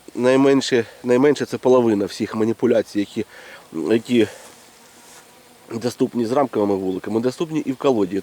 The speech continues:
Просто вони пох-, проходять трішечки інакше і, можливо, трішечки важче. У мене на каналі є відео, як я роблю відводки з колод, як я роблю нальот на маточник з колод, з колоди, яка зароїлась, м, як я,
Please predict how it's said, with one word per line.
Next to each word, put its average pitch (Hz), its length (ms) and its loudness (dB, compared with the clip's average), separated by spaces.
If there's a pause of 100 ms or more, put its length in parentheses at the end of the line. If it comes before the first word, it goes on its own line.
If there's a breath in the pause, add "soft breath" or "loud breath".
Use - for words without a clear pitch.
Просто 175 280 0
вони 131 160 2
пох-, 127 240 -4
проходять 143 400 -2 (380 loud breath)
трішечки 156 460 -4
інакше 160 440 2
і, 139 340 2
можливо, 131 460 2 (400 loud breath)
трішечки 123 460 -2
важче. 104 400 2
У 107 40 2
мене 165 220 4
на 123 80 2
каналі 123 380 2
є 104 200 2 (960 loud breath)
відео, 117 380 4
як 135 220 4
я 120 80 4
роблю 113 420 4 (100)
відводки 110 760 2 (120)
з - 100 -18
колод, 110 440 4 (100)
як 123 260 2
я 110 60 2
роблю 107 340 2
нальот 110 480 2
на 107 100 2
маточник 117 640 0
з - 60 -16
колод, 113 440 0 (280 loud breath)
з - 40 -20
колоди, 120 380 0
яка 110 220 2
зароїлась, 110 580 2 (640 loud breath)
м, 110 160 0
як 127 320 0
я, 113 240 6